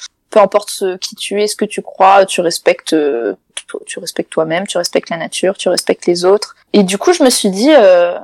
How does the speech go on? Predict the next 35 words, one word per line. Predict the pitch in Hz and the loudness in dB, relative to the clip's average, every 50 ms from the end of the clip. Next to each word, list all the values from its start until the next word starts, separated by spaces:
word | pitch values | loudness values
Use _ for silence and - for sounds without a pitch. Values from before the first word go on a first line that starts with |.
| - _ _ _ - | -14 _ _ _ -4
ah, | - 285 285 | -4 -2 -2
mais | 233 208 185 175 170 170 170 | -2 -4 -4 -6 -8 -8 -10
je, | 170 175 175 170 170 165 165 160 160 165 165 170 - - - - _ _ _ - | -10 -10 -8 -8 -8 -8 -8 -8 -8 -8 -8 -8 -8 -10 -12 -18 _ _ _ -4
ok, | 185 196 - - 208 254 | -4 -4 0 2 2 2
ça | - - - 190 | 2 2 -2 -2
me | 175 175 | -2 -2
parle, | - - 190 214 220 208 | -2 0 0 0 0 -2
ça. | - - 170 170 208 - _ _ | -2 -2 -4 -4 -6 -8 _ _
C'est, | - - 175 175 175 170 165 165 165 165 165 165 175 175 | -6 -2 -2 0 0 0 -2 -2 -2 -4 -4 -6 -6 -6
je | - - 208 208 | -2 0 0 2
sais | - 247 233 | 2 2 0
pas. | - - - - _ _ _ _ _ | 0 0 0 -2 _ _ _ _ _
Et, | - 190 185 180 180 175 175 170 | -4 -2 -2 0 2 4 4 4
euh, | 170 170 165 165 165 165 160 160 165 170 170 - - - | 4 4 4 4 4 4 4 2 2 0 -2 -4 -6 -6
j'ai, | 190 190 185 180 196 - - | -8 -10 -10 -12 -14 -16 -16
j'étais | - - 185 - - - 262 | -14 -12 -12 -4 0 2 4
à | 254 | 4
Melbourne | 233 226 220 208 196 190 202 220 247 247 | 4 4 4 2 2 0 0 0 2 0
et | 214 | 0
j'ai | 190 180 175 | -2 -4 -6
découvert | 175 180 - - - 220 226 | -10 -10 -6 -2 -2 -2 -2
une | 220 180 | -2 -6
très | - - - 240 | -8 -4 0 2
belle, | 226 233 214 | 2 2 2
jolie | 208 214 214 214 208 | 0 -2 -4 -4 -4
boutique, | 202 202 - - 208 202 - - - - | -6 -6 -6 -6 -6 -6 -6 -8 -4 -2
euh, | - 170 170 170 170 | 0 2 2 2 0
qui | - - - | -2 -4 -2
s'appelle, | - 180 175 - - 180 185 180 | -2 -2 0 2 2 4 4 4
euh, | 170 165 156 - - - - - | 2 2 2 0 0 -2 -4 -4
Spellbo-, | - - - - - 190 190 185 185 185 180 190 202 - - - - | -6 -6 -4 0 2 2 2 2 2 2 2 2 2 0 0 0 0
euh, | 185 175 175 180 180 175 180 | -2 -2 -2 -4 -4 -4 -2
ouais, | 185 185 - | -2 -2 -2
Spellbox | - - - 208 196 196 190 196 196 - - | -2 -2 0 0 0 0 0 -4 -4 -4 -6
Melbourne, | 208 190 190 185 202 202 226 233 | -8 -6 -4 -2 -2 -2 -4 -4